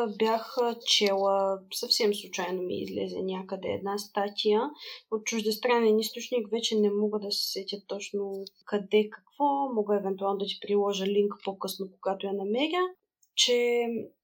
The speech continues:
са направени проучвания и вече е открит, а, открити са в човешка кръв,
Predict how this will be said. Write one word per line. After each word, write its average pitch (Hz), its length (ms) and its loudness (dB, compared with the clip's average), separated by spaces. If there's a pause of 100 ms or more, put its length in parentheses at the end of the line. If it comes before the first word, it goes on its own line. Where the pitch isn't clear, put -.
са 240 580 4
направени 247 580 2
проучвания 262 720 0
и 240 60 0
вече 254 300 0 (460)
е 233 80 0
открит, 247 640 -6 (280)
а, 269 400 -2 (400)
открити 262 480 -2
са 294 240 4
в 240 140 2 (340)
човешка 240 580 0
кръв, 220 260 -2